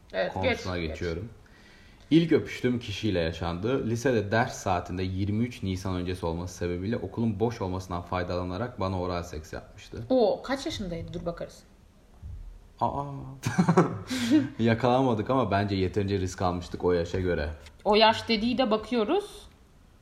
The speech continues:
Speaker 2: On beş.
Speaker 1: On beş.
Speaker 2: Belki on altı yaşında falan da olmuş olabilir
Speaker 1: Ha.
Speaker 2: tabii de.
Speaker 1: Ama kıza o verme-, yani kız, kıza vermemiş
Speaker 2: Tam
Speaker 1: oral
Speaker 2: tersi.
Speaker 1: seks.
Speaker 2: Tam tersi.
Speaker 1: Tam tersi.
Speaker 2: Bana
Speaker 1: Hani
Speaker 2: oral
Speaker 1: sonra
Speaker 2: seks
Speaker 1: kız
Speaker 2: yaptı.
Speaker 1: ilk oral seksi on sekiz yaşında falan ya,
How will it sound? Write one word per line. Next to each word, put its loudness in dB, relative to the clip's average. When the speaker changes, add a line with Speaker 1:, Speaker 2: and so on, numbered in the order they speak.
Speaker 2:
On -6
beş. 2
Speaker 1:
On 6
beş. 4
Speaker 2:
Belki 4
on 4
altı 2
yaşında -2
falan -2
da -4
olmuş -10
olabilir -10
Speaker 1:
Ha. -2
Speaker 2:
tabii -4
de. -2
Speaker 1:
Ama 4
kıza 4
o 8
verme-, 4
yani 0
kız, -8
kıza 2
vermemiş 4
Speaker 2:
Tam 4
Speaker 1:
oral 4
Speaker 2:
tersi. -8
Speaker 1:
seks. -6
Speaker 2:
Tam -4
tersi. -8
Speaker 1:
Tam 6
tersi. 2
Speaker 2:
Bana 0
Speaker 1:
Hani 2
Speaker 2:
oral 4
Speaker 1:
sonra 6
Speaker 2:
seks -6
Speaker 1:
kız 0
Speaker 2:
yaptı. -2
Speaker 1:
ilk -4
oral 4
seksi -4
on -2
sekiz -10
yaşında -2
falan 0
ya, 0